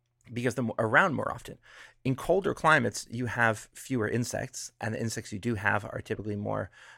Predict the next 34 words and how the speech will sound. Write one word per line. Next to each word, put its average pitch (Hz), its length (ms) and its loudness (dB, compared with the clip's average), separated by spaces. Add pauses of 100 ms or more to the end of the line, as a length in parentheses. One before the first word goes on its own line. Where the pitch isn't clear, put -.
(140)
of 104 340 -8
a 107 80 -6
nuisance 117 560 -2
because 107 400 -4
you 113 100 0
only 107 140 0
have 113 220 0
them 104 160 -2
in - 60 -8
the - 60 -10
summer, 131 380 0 (500)
and 113 200 2
so 110 320 2
you 117 200 -2
don't 110 280 2
eat 147 180 -4
them 117 280 2
as 110 200 -2
much. 147 380 -2
And 110 280 0 (260)
when 139 560 4 (320)
Columbus 170 460 2
and 127 140 2
them 123 140 2
first 127 240 -2
came 107 200 -2
over, 120 460 0
we've 127 240 -6
got 131 220 2
some, 117 380 0 (480)
some 123 260 0
bits 123 400 4
in, 110 520 0
um, 104 480 -6